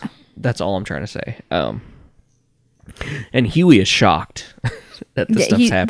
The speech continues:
Speaker 2: they're watching through binoculars and, like, getting pictures and stuff.
Speaker 1: Uh-huh.
Speaker 2: Um, and then they use those pictures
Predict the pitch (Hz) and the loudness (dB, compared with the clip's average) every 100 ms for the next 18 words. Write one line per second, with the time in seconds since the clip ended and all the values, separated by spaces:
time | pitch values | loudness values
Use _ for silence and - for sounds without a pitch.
0 | 240 240 220 226 302 233 226 233 202 202 | 8 10 6 6 4 4 6 6 6 6
1 | 180 208 214 - 92 220 196 165 175 226 | 6 4 2 2 0 0 0 0 -2 -4
2 | _ - 185 185 - - - 117 - - | _ 0 2 2 0 -2 -4 -4 -6 -6
3 | - 120 110 95 107 _ _ _ _ _ | -2 0 0 -2 -8 _ _ _ _ _
4 | _ _ - - - - - 233 233 - | _ _ -20 -8 -4 -4 -4 -8 -10 -18
5 | _ _ _ _ _ _ _ _ - - | _ _ _ _ _ _ _ _ -20 -20
6 | _ 190 196 185 165 147 190 208 190 185 | _ 2 4 4 2 0 2 4 4 4
7 | 180 190 170 156 - 185 - 175 160 - | 2 2 2 2 2 0 2 2 2 -4
8 | - | -10